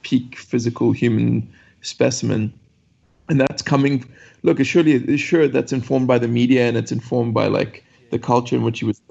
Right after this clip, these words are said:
raised. But why isn't his next door neighbor doing the same thing? It's because something inside Thomas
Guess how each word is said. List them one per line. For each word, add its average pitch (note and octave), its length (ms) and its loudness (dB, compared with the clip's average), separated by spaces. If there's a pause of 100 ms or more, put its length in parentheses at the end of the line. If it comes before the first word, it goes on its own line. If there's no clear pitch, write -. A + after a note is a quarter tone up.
(160)
raised. - 240 -8 (280)
But - 300 -2
why C3 300 2
isn't C#3 240 2
his B2+ 140 0
next B2 200 -2
door B2+ 100 0
neighbor B2 220 2
doing A#2+ 180 0
the A#2+ 60 -4
same A#2+ 300 -2
thing? B2+ 180 2
It's A2 120 -2
because A#2+ 320 -8
something B2 260 -2
inside B2 420 0
Thomas B2+ 560 -2